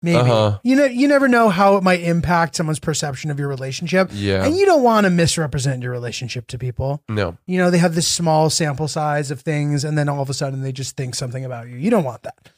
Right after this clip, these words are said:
Speaker 1: So I kind of have, like, I know who I feel comfortable doing it in front of and who I don't at this point.
Speaker 2: Are, are we people that you feel comfortable fighting in front
Speaker 1: Not
Speaker 2: of?
Speaker 1: really, because I know that you don't like that. But, like,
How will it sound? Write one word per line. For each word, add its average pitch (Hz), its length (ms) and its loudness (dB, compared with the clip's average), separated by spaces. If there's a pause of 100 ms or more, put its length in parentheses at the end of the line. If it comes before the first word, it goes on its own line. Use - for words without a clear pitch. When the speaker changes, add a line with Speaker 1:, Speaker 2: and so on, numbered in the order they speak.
(140)
Speaker 1:
So 240 100 2
I 262 120 6
kind 277 220 4
of 240 100 4
have, 190 160 0
like, 180 340 4 (380)
I 247 200 4
know 180 440 8
who 165 320 0
I 160 100 4
feel 151 180 0
comfortable 131 680 -2 (220)
doing 135 240 -6
it 127 60 -4
in 127 100 -10
front 127 180 -8
of 117 100 -8
and 123 100 -8
who 123 120 -4
I 120 80 -8
don't 123 260 -14 (360)
at 135 100 -10
this 131 120 -14
point. - 260 -16 (300)
Speaker 2:
Are, 107 320 2
are 101 140 0
we 104 180 2
people 104 360 -2
that 101 160 -2
you 98 180 -4
feel 98 260 -4
comfortable 101 480 -6
fighting 98 360 -4
in 107 60 -6
front 113 180 -6
Speaker 1:
Not 220 160 4
Speaker 2:
of? 185 40 0
Speaker 1:
really, 190 300 4
because 170 240 0
I 170 80 2
know 156 240 2
that 147 80 -4
you 143 120 -4
don't 135 140 -4
like 131 200 -6
that. 165 320 0 (460)
But, 208 140 0
like, 202 220 2